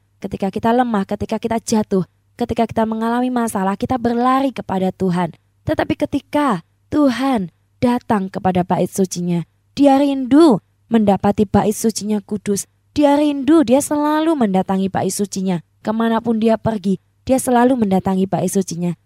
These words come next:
Tetapi apa yang didapati oleh Tuhan? Coba kita renungkan. Ketika Tuhan datang kepada kita, ketika Tuhan menguji kita, sorot matanya itu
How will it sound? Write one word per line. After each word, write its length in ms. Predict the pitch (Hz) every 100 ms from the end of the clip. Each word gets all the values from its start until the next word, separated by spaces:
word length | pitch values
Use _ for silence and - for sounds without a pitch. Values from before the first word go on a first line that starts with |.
| _
Tetapi 560 | - 277 269 - 277 277 _ _ _ _
apa 320 | 294 - 247
yang 160 | 214 190
didapati 560 | 196 196 - 190 202
oleh 240 | 185 185 190
Tuhan? 480 | 190 180 185 170 165 _ _ _ _ _ -
Coba 240 | 262 247
kita 240 | 240 226 208
renungkan. 640 | 190 185 185 180 175 180 _ _ _ _ -
Ketika 400 | 262 294 - 262
Tuhan 320 | 262 247 240
datang 400 | 226 214 202 190
kepada 400 | - 190 185 185
kita, 400 | - - 180 180
ketika 400 | - - 269 254
Tuhan 560 | - 247 226 240 233 _ _
menguji 560 | 254 247 247 269 - 226
kita, 400 | - 185 185 180 _ _ -
sorot 400 | - 269 269 277 247
matanya 560 | 247 247 240 240 240
itu 240 | - 262